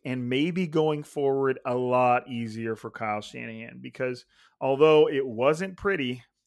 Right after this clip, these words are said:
against the Cardinals, I felt like Trey Lance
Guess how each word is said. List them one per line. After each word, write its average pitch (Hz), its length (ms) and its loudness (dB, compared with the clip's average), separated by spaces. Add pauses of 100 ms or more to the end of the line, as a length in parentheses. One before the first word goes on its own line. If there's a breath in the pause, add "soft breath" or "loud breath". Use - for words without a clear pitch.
against 139 640 -8 (320)
the 123 80 -12
Cardinals, 131 720 -4
I 151 200 -2
felt 143 400 0
like 123 420 -6 (520)
Trey 156 260 4
Lance 123 500 -6